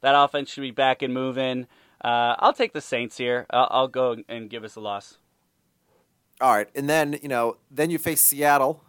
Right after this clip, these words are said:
Speaker 2: for the second time this season. Can you pull off the sweep?
Speaker 1: Oh, yeah, we're sweeping 'em, man. We're gonna just crush their little Seahawk souls, man. That is, that's the plan this year,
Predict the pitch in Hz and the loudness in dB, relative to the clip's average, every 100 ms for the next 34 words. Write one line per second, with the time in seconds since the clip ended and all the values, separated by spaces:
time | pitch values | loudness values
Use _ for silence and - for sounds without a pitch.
0 | 127 - 120 113 - 123 120 123 110 107 | -18 -14 -10 -6 -6 -6 -8 -10 -10 -10
1 | - 107 123 120 123 - 123 117 110 - | -12 -12 -14 -14 -12 -4 -2 -2 -6 -2
2 | 131 127 117 113 127 131 - 127 117 113 | 2 2 0 -2 -2 -6 -8 -10 -8 -8
3 | 110 107 107 117 127 131 117 113 - - | -6 -6 -6 -6 -6 -6 -8 -10 -14 -6
4 | 131 123 123 - - 117 117 113 120 120 | 0 0 0 -8 -12 -6 -6 -4 -6 -6
5 | - 123 117 - - 104 98 - 101 101 | -8 -4 -2 -4 -6 -6 -8 -10 -12 -10
6 | 107 117 107 104 123 135 - 135 - 127 | -6 -8 -8 -10 -4 -4 -6 -12 -6 -4
7 | 127 127 127 - 127 123 117 | -4 -4 -8 -4 -2 0 -2